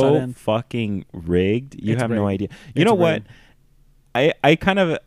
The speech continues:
Speaker 1: I made this little analogy in my head the other day. I was, 'cause I was playing Mario Party.
Speaker 2: Mm-hmm.
Speaker 1: And you know how in Mario Party, w-, plot twists, right? There's
Speaker 2: Mm-hmm.
Speaker 1: gags every time, like,
Speaker 2: Yeah.
Speaker 1: somebody steals a star.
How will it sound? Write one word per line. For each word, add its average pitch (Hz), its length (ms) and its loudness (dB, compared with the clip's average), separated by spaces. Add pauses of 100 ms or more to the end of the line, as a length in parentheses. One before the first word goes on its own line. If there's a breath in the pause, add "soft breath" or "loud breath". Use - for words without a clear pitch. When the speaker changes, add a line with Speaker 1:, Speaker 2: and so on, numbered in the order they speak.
Speaker 1:
I 127 120 0
made 147 240 2
this - 160 0
little 135 340 4
analogy 98 540 0
in 95 80 -2
my 90 120 -4
head 92 280 -4
the 92 100 -2
other 90 160 0
day. 85 320 -4
I 104 80 0
was, 104 320 -6
'cause 101 140 -2
I 98 80 4
was 104 100 0
playing 98 300 -2
Mario 92 280 2
Party. 80 440 -4 (160)
Speaker 2:
Mm-hmm. 117 260 -10 (140)
Speaker 1:
And 104 480 -2
you 123 160 2
know 160 160 0
how 143 360 0
in 101 140 -6
Mario 104 280 0
Party, 113 360 0
w-, 95 180 -6 (760)
plot 127 260 0
twists, - 400 -6
right? 92 320 -2 (240)
There's 107 300 -2
Speaker 2:
Mm-hmm. 107 80 -10
Speaker 1:
gags 107 720 0
every 104 280 -4
time, 95 360 -4
like, 87 460 -4
Speaker 2:
Yeah. 117 260 -8
Speaker 1:
somebody 101 400 0
steals 101 360 0
a 101 60 0
star. 135 600 0